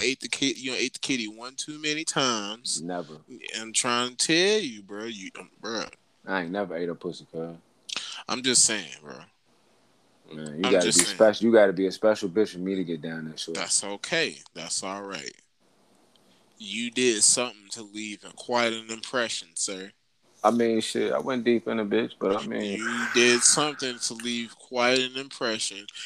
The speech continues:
Speaker 1: and now she motherfucking stuck.
Speaker 2: Hey, bitch, I'm, "I love you." Like,
Speaker 1: I
Speaker 2: what?
Speaker 1: bet she do. I bet she do.
Speaker 2: Like, I just felt like that was,
Speaker 1: But
Speaker 2: like,
Speaker 1: you,
Speaker 2: some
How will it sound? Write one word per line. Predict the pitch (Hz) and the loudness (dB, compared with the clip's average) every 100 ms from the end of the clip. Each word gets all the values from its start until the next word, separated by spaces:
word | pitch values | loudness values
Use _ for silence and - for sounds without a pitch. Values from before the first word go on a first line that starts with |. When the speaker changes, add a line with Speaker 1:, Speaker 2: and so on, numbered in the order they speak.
| - | -10
Speaker 1:
and | 104 101 98 | -4 -4 0
now | 95 101 | 0 2
she | - 104 110 | -2 -4 -10
motherfucking | 107 104 101 - 110 101 101 | -10 -10 -10 -8 -8 -6 -6
stuck. | - 117 98 - _ _ _ _ _ _ _ _ _ _ | -2 -2 -4 -10 _ _ _ _ _ _ _ _ _ _
Speaker 2:
Hey, | - 101 | -2 0
bitch, | 87 - | 0 -2
I'm, | 95 | 2
"I | 120 | 2
love | 123 127 139 143 131 | 4 4 4 4 4
you." | 131 117 85 78 | 4 4 2 -4
Like, | 90 78 69 | -4 -4 -4
Speaker 1:
I | 113 131 | 0 2
Speaker 2:
what? | 123 | 4
Speaker 1:
bet | 160 214 | 4 4
she | - - 285 320 | 2 0 0 -4
do. | 370 392 427 427 381 117 - - - | 0 2 4 4 2 -2 -12 -14 -2
I | 127 139 131 | 0 0 -2
bet | 139 143 135 | 0 0 0
she | - - 143 127 | -6 -6 -8 -8
do. | 117 101 - _ _ _ _ _ - - - _ _ | -8 -8 -12 _ _ _ _ _ -18 -18 -20 _ _
Speaker 2:
Like, | - 80 | 2 6
I | 120 | 6
just | 127 - | 6 6
felt | 104 | 6
like | 92 87 | 6 6
that | 92 | 6
was, | 92 | 6
Speaker 1:
But | 135 | 4
Speaker 2:
like, | 78 | 2
Speaker 1:
you, | 85 | -2
Speaker 2:
some | 78 | -2